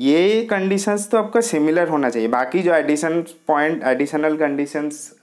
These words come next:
है, कुछ terms and conditions, डॉक्यूमेंट्री या गुड डिस्क्रिप्शन, जो भी इसमें मेंशन नहीं है, वो तो कुछ भी हो सकते हैं। But जो पॉइंट्स आपके इसमें मेंशन है, वो चेंज नहीं कर सकते इशू में।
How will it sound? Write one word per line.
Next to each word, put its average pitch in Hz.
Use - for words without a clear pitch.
है, 131
कुछ 135
terms 127
and 127
conditions, 123
डॉक्यूमेंट्री 120
या 120
गुड 117
डिस्क्रिप्शन, 117
जो 135
भी 185
इसमें 143
मेंशन 160
नहीं 135
है, 165
वो 175
तो 170
कुछ 156
भी 160
हो 139
सकते 113
हैं। 117
But 139
जो 139
पॉइंट्स 160
आपके 156
इसमें 139
मेंशन 143
है, 170
वो 143
चेंज 151
नहीं 123
कर 107
सकते 95
इशू 92
में। 104